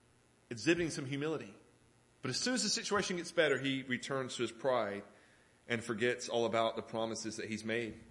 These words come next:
And so Moses' assessment that we saw last time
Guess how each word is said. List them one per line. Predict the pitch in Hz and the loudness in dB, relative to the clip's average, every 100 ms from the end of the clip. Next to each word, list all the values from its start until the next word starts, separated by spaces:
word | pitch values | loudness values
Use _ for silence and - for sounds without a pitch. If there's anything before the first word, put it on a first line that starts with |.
| - - - _ _ - - - - | -20 -20 -20 _ _ -20 -20 -20 0
And | 139 139 | 2 6
so | 190 175 156 - - - - | 10 10 10 4 -10 -14 6
Moses' | 143 185 180 165 165 | 10 10 10 2 2
assessment | 147 - 185 190 190 180 | 2 8 12 12 8 2
that | 165 | 2
we | 151 | 4
saw | 185 165 | 6 8
last | 165 175 175 | 10 8 6
time | 185 165 165 165 | 2 2 2 0